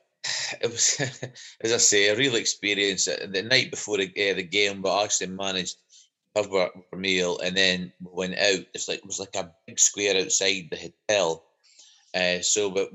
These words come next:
ventured out for a, a wee walk, and I think within thirty seconds,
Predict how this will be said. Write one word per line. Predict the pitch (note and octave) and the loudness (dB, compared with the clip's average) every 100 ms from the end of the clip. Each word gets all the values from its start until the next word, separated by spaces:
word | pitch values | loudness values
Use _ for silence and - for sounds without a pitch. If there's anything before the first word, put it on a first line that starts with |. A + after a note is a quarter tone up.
| - | -12
ventured | E2+ B2 A#2+ G2+ F2 | -2 0 0 0 0
out | F2 | -2
for | - F#2 | -2 -2
a, | F2 D#2 - | 0 0 -4
a | F2 | -6
wee | F2+ F2+ | -6 -4
walk, | F#2 F#2 - - _ | 0 2 0 -6 _
and | F2 F2 | -8 -6
I | |
think | F#2 G#2+ G#2 - - _ _ E2 | -4 -2 -4 -6 -20 _ _ -20
within | D#2 - F#2 F2 E2 C#2+ _ _ _ _ _ - | -8 0 0 0 -6 -14 _ _ _ _ _ -4
thirty | G2 - | -4 -2
seconds, | E2+ G2 G2 - D#2+ D#2 D#2 - | 0 2 2 0 -4 -4 -8 -10